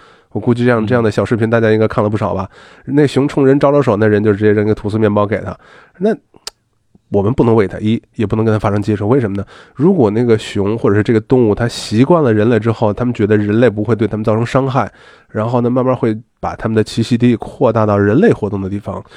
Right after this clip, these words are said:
Speaker 1: 那么我人类的行为，包括车呀，包括这个塑料啊什么的，都有可能对野生动物造成伤害。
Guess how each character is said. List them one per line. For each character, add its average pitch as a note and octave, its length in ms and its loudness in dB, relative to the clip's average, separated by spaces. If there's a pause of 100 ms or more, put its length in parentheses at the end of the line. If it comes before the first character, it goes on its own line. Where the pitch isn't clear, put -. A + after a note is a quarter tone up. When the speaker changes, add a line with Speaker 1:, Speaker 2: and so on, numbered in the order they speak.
(200)
Speaker 1:
那 C#3 100 2
么 D3+ 100 4
我 A2 160 4
人 A#2 180 2
类 C#3+ 120 2
的 A#2 80 2
行 A2+ 220 -4
为， G2+ 120 2
包 G#2+ 160 0
括 G#2 140 -2
车 - 360 0
呀， A2+ 240 4
包 G#2+ 200 0
括 G#2+ 360 -2
这 G2+ 140 -4
个 G2+ 80 -6
塑 A#2 240 -4
料 A#2+ 220 4
啊 - 20 2
什 G#2 100 -6
么 G2 60 -8
的， G2+ 140 -4 (340)
都 E3 120 4
有 D#3+ 40 4
可 A#2+ 120 -4
能 G2+ 120 -4
对 A#2+ 140 0
野 G#2 120 0
生 G#2+ 200 -4
动 A#2 180 0
物 G2 80 0
造 G#2+ 220 -2
成 A2 180 -6
伤 C3+ 320 -2
害。 A#2+ 320 -6